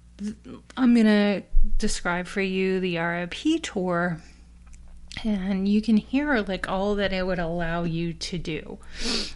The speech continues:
Um, and it's, uh, just gonna provide you the ultimate experience.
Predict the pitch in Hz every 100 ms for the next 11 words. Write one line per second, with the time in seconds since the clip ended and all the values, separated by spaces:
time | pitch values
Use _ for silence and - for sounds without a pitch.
0 | - - 202 202 190 190 180 175 202 -
1 | - - - 233 240 233 240 240 226 208
2 | 269 - 240 226 208 190 - 180 170 165
3 | 156 160 160 - - - - - - -
4 | 175 - - -